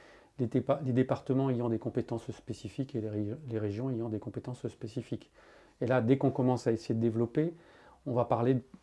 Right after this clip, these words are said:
si on parlait métiers dans les collectivités, il y a près de deux cent quarante métiers différents. Et donc, euh, il faudrait, euh, beaucoup de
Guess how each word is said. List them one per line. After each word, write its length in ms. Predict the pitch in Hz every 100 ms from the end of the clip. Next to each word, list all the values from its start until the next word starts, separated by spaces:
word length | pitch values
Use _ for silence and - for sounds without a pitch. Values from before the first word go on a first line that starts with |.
| - - 156 165 151 143 131
si 160 | -
on 80 | 143
parlait 260 | 135 123 123
métiers 440 | 127 123 - 165
dans 100 | 131
les 100 | 120
collectivités, 640 | 120 110 - 104 107 139
il 100 | 143
y 60 | 117
a 60 |
près 180 | 107 -
de 80 | 113
deux 140 | 107
cent 160 | 110 113
quarante 320 | 113 104 -
métiers 320 | 110 - 147 - - - - -
différents. 480 | 123 107 120 135 160 -
Et 140 | 120 101
donc, 200 | 123 123 -
euh, 640 | 113 110 107 104 104 101 98 - - - - -
il 60 | 131
faudrait, 500 | - 113 120 113 110
euh, 300 | 104 101 98
beaucoup 300 | 117 143
de 60 | 139